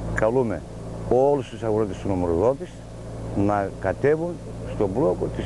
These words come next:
Νέας Καλύστης. Τα έχουμε παρατεταγμένα, όπως βλέπετε, τα τρακτέρ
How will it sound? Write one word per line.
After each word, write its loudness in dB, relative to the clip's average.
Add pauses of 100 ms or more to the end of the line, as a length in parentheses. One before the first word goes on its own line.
Νέας 2
Καλύστης. 0 (520)
Τα 6
έχουμε -2
παρατεταγμένα, 0
όπως 2
βλέπετε, 2 (480)
τα 4
τρακτέρ 0